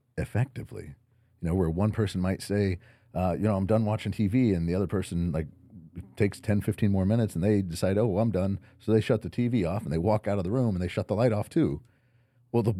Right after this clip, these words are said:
the person that's still sitting there can say, "What the f-," F, or they can say, "Hey, babe, uh, would you mind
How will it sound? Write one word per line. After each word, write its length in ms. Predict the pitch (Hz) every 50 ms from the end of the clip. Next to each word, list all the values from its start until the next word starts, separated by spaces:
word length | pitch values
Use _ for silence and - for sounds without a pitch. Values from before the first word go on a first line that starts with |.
| 101 -
the 140 | - 95 104
person 280 | - 147 143 127 - 139
that's 120 | 127 -
still 120 | - 139 123
sitting 220 | - 180 190 180
there 120 | 131 123 120
can 140 | 117 117 101
say, 320 | - 123 120 117 117 113 - - _ _ _ _
"What 320 | - 135 131 139 185 185 -
the 80 | 147
f-," 140 | 117 - - _ _ _ _ _ _ _ _ -
F, 420 | 156 190 160 135 170 - - - _ _ _ _ _ _ _ _ _ _
or 180 | - 139 143 147
they 120 | 147 151
can 120 | 143 151 135
say, 380 | 135 - 147 143 139 139 135 - -
"Hey, 260 | 151 160 135 95 139 - - -
babe, 300 | 117 123 110 85 76 73 76 - _ _ - 95
uh, 80 | 95 95 92 73 104 101
would 120 | 104 98
you 60 | 113
mind 180 | 113 113 107